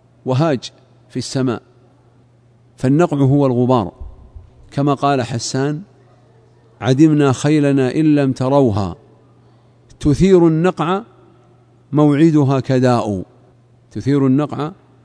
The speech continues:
موقعها كداء. وبحسب كثرة ال-،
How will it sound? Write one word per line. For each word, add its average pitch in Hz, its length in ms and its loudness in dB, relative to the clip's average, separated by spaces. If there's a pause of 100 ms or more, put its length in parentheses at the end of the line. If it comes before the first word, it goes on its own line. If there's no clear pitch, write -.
(600)
موقعها 147 640 2
كداء. 123 580 -4 (760)
وبحسب 135 1600 -4 (600)
كثرة 139 480 -2
ال-، 120 220 -4